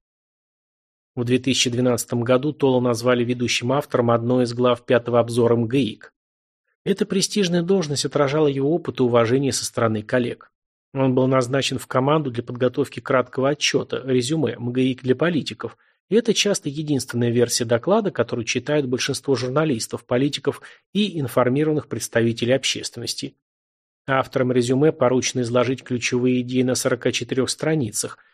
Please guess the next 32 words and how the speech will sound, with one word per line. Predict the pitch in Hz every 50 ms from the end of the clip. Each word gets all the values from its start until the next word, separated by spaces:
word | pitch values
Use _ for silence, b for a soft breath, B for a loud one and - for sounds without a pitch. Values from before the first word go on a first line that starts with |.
| b b b b
Хотя | - 156 143 - 135 117
все | - - - 135
знают, | 117 120 139 175 208 196 135 -
что | - - 117
политики | - - 120 127 127 117 - - - - -
и | 117 110
сми | - - 156 185 185
поймут | - - 127 120 123 127 143 147 -
из | 127 113 107 127
этого | 127 127 139 127
всего | 123 - - 127 123 123
несколько | 127 127 127 - - 117 - 120
предложений, | - 143 131 135 156 175 180 185 202 143 110 - -
говорит | 107 107 110 107 107 110 - _ _
Толл. | 123 120 127 131 _ _ _ _ _ _ _ _ _ _
Это | 240 254 240 202
приводит | 156 147 131 131 156 175 175 156
к | -
соперничеству | - - 131 117 - - 120 117 127 131 - - - - - 139
между | 131 127 113 101 110 127 -
авторами | 131 123 113 - - 120 117 127 147
глав. | 160 156 135 113 110 - - _ _ _ _ _ _ _ _ _
Мое | - 131 131 131 131 123
влияние | 123 135 135 131 135 131 127 127 117
самое | - - 135 123 123 120 117
заметное, | 123 131 151 196 240 247 240 - 196 180
так | 156 - 214 220 -
что | - - 139
я | 120 127 139
попаду | 131 143 117 - 123 117 113 113
в | 113
заголовки. | 113 120 117 131 123 113 123 - - - - - -